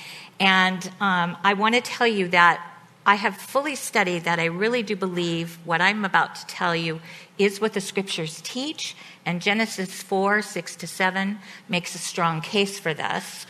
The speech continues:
When the Lord said to Cain, "Why are you angry, and why has your countenance fallen? If you do well, will you not be accepted?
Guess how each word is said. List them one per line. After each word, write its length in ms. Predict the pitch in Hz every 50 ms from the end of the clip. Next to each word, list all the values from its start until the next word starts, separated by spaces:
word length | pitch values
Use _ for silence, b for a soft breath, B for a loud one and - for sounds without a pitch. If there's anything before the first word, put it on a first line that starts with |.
| - -
When 200 | 190 185 180 175
the 80 | 185
Lord 400 | 180 185 190 208 220 226 233 233
said 260 | - - 208 190 190 -
to 60 | 196
Cain, 560 | 190 - - 208 196 180 170 156 151 156 165 160 B B B B B B B
"Why 200 | 196 220 254 294
are 100 | 349 370
you 200 | 339 330 302 - -
angry, 640 | 202 220 240 269 320 320 247 208 175 147 135 123 - -
and 200 | 196 208 208 214
why 200 | 202 226 233 285
has 280 | 330 339 - 294 - -
your 120 | 262 233
countenance 680 | 240 - - 247 262 247 - 220 214 208 196 202 - -
fallen? 520 | - - 214 233 262 277 226 156 - - - - - B B B B B B B B B
If 160 | B 202 208 -
you 120 | 226 220
do 240 | 190 202 233 285 320
well, 340 | 302 226 190 180 180 185 180
will 140 | 180 185
you 160 | 180 180 185 185
not 320 | 175 175 190 214 - -
be 100 | 220 220
accepted? 760 | 202 - - - - - 160 - - - 262 285 381 415 -